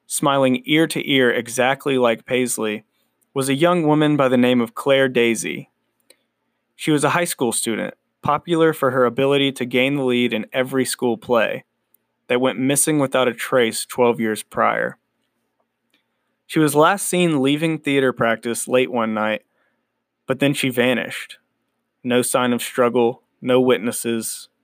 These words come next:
no evidence, no body, nothing. Her case was covered on every news station in Utah for a while because of how peculiar it was, until people lost interest.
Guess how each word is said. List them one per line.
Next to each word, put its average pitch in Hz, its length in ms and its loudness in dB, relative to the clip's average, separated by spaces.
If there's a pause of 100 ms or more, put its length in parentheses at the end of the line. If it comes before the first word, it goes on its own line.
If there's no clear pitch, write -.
(160)
no 120 160 0
evidence, 110 720 -4 (480)
no 113 160 -2
body, 104 480 0 (840)
nothing. 104 600 -6 (960)
Her 123 160 -2
case 175 320 0
was 143 100 0
covered 135 320 0
on 117 220 0
every 147 280 0
news 131 260 2
station 120 360 0
in 113 140 0
Utah 107 380 -2
for - 180 -6
a 104 60 -4
while 98 380 -4 (400)
because 131 220 -2
of 127 120 -2
how 123 120 2
peculiar 117 640 0
it - 100 -4
was, 95 520 -6 (200)
until 123 300 0
people 127 320 -2
lost 110 320 0
interest. - 600 -8